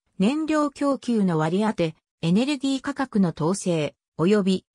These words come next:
第二次世界大戦中のガソリン配給を干渉した。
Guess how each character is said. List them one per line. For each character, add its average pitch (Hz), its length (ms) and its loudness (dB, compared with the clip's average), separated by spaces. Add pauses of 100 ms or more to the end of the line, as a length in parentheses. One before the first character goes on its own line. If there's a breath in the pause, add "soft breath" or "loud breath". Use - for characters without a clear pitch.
(120)
第 294 280 0
二 277 180 0
次 294 160 0
世 180 160 -6
界 254 240 -4
大 233 220 -2
戦 240 240 -2
中 240 280 0
の 214 120 2
ガ 165 160 -2
ソ 254 180 0
リ 254 140 0
ン 254 80 -2
配 269 240 -2
給 202 260 2
を 156 120 0
干 190 260 0
渉 170 240 -2
し - 100 -6
た。 139 240 -4